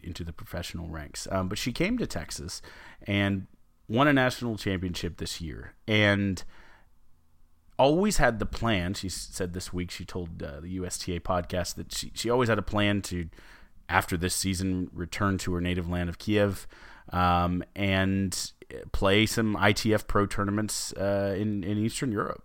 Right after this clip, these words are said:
basically after her first freshman year of college, first year away from home, and, and going home. Um, obviously, everything changed in, in the middle of February, and those plans were shaken up.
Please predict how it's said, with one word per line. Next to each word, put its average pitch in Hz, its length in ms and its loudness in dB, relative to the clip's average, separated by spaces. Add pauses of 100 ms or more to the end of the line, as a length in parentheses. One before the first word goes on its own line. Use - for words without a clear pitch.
basically 90 360 -6
after 90 340 -6
her 87 100 -4
first - 460 -6
freshman 92 480 -8
year 90 200 -4
of 87 160 -6 (380)
college, 98 320 4
first - 360 -2
year 98 100 2
away 92 180 2
from 92 180 -4
home, 101 440 -4 (200)
and, 87 140 -8
and 87 220 -8 (260)
going 104 240 -4
home. 90 380 -8 (500)
Um, 92 460 4 (400)
obviously, 135 720 4 (1200)
everything 107 360 4
changed 98 760 -2 (100)
in, 90 280 -8
in 92 260 -10
the 90 80 -6
middle 90 180 -2
of 90 60 -6
February, 87 640 -2 (400)
and 95 260 -2 (160)
those 117 200 4
plans 120 300 2
were 104 100 -4
shaken 113 340 -2
up. - 240 -6